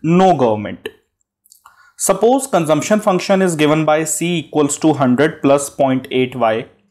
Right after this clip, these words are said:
while investment is given by I equals to fifty. And first part is,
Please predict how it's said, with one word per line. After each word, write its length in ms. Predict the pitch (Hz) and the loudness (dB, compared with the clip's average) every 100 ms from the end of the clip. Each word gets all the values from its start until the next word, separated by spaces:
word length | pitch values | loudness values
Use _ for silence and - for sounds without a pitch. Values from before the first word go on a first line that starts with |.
| _ _ _ _ _ | _ _ _ _ _
while 400 | 147 147 139 123 143 _ _ - | -2 0 0 -4 -8 _ _ -8
investment 720 | 160 147 147 - 202 208 226 - | -4 0 0 0 0 0 0 0
is 180 | 170 | -2
given 320 | 151 143 147 143 | 2 2 2 2
by 260 | 139 143 - | 0 0 0
I 140 | 147 | 0
equals 580 | 156 143 117 - 131 127 | 0 -2 -6 -2 -2 0
to 140 | 190 | 0
fifty. 520 | 196 147 - 135 127 - _ _ _ _ _ _ _ _ _ _ _ _ _ _ _ _ _ 277 339 _ _ - - - _ - _ - _ _ - - _ 170 | 0 0 -4 -8 -8 -14 _ _ _ _ _ _ _ _ _ _ _ _ _ _ _ _ _ -20 -20 _ _ -20 -20 -20 _ -20 _ -20 _ _ -20 -20 _ 0
And 200 | 147 131 | 0 2
first 320 | 220 190 - | 0 0 0
part 240 | 208 202 | 0 2
is, 380 | 139 143 147 - | -2 -2 -6 -16